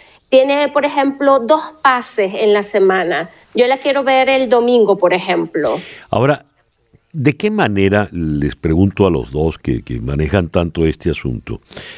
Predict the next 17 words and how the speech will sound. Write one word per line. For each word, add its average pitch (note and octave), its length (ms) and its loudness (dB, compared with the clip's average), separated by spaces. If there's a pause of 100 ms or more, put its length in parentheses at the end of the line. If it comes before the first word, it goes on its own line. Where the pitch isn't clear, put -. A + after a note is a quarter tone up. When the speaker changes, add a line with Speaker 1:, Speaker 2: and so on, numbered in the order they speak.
(100)
Speaker 2:
de A#2 100 0
qué F#3 120 2
manera A#2+ 420 0 (420)
ha G2+ 120 0
transformado F#2+ 1000 -2 (100)
la D2+ 360 -4
industria F#2+ 500 0
del E2+ 140 2
cine, D2+ 260 -2
sobre D2+ 240 0
todo A2 300 4
la F#2 160 2
distribución, D#2+ 840 -2 (480)
esto C3 520 2
de G#2+ 400 4 (120)
que G2 300 -4
un, A2 680 2